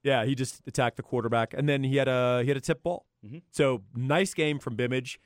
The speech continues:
Speaker 1: and, uh, I thought Chris Brown was pretty aggressive. You know, mistakes he made were full speed. He, he had something like nine solo tackles. Brandon Jones had eleven solo tackles.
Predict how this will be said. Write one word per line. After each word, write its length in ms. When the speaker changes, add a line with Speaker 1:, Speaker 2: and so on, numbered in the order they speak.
Speaker 1:
and, 500
uh, 400
I 60
thought 180
Chris 200
Brown 320
was 100
pretty 240
aggressive. 480
You 100
know, 60
mistakes 460
he 100
made 220
were 160
full 260
speed. 480
He, 100
he 180
had 100
something 220
like 160
nine 380
solo 340
tackles. 640
Brandon 440
Jones 380
had 80
eleven 440
solo 320
tackles. 600